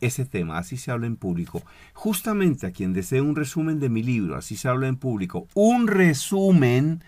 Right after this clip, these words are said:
con mucho gusto se lo regalo. Me escribe conferencista germán díaz arroba hotmail punto com.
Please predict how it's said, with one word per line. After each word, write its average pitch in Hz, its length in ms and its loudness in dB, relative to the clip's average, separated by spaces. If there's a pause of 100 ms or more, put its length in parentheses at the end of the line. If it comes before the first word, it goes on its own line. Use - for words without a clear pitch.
(380)
con 107 200 -2
mucho 120 260 -2
gusto 139 360 -2
se 139 160 -4
lo 120 140 -2
regalo. 92 560 0
Me 101 100 0
escribe 101 540 -2
conferencista 175 1200 -2
germán 87 560 -4
díaz 123 480 -4 (360)
arroba 117 400 0
hotmail 104 580 -2
punto 98 360 -4
com. 92 380 0